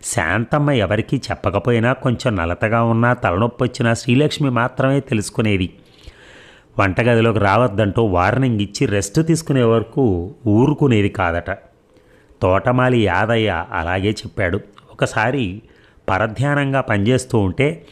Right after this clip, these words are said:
శ్రీలక్ష్మి గమనించి సంగతి ఏమిటంటూ ఆరా తీసిందట.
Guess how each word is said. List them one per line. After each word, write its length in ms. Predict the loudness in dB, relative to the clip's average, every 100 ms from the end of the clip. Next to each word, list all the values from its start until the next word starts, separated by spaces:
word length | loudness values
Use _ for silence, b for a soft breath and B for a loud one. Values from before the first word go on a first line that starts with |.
| B B B -10
శ్రీలక్ష్మి 600 | 0 2 2 0 -2 0
గమనించి 500 | 0 2 0 0 -4
సంగతి 440 | -2 -2 0 0 0
ఏమిటంటూ 440 | 0 0 -2 0
ఆరా 300 | 2 2 0
తీసిందట. 600 | 0 -2 -4 -8 -6 -8